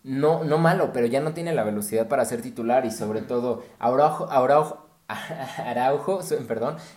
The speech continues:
eh, me pareció bastante bien, de lo más decente, creo que de los cuatro es el mejorcito, y también Gallardo. Gallardo, eso sí, nada que reclamarle, para mí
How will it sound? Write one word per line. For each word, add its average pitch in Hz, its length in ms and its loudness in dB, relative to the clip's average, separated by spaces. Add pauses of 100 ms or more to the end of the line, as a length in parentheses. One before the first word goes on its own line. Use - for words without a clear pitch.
(140)
eh, 120 580 0
me 139 160 -4
pareció 135 320 2
bastante 208 320 2
bien, 185 160 -2
de 151 60 0
lo 123 80 0
más 156 180 2
decente, 165 380 -6
creo 156 160 -6
que 147 100 -2
de 123 80 -2
los 107 200 -6
cuatro 131 400 0
es 123 200 -6
el 123 80 -6
mejorcito, 113 600 -4
y 143 160 -2
también 135 280 -2
Gallardo. 127 380 2
Gallardo, 139 440 2
eso 135 180 -4
sí, 135 160 -8
nada 131 280 0
que 117 100 -8
reclamarle, 113 600 -2
para 110 260 -2
mí 117 440 -6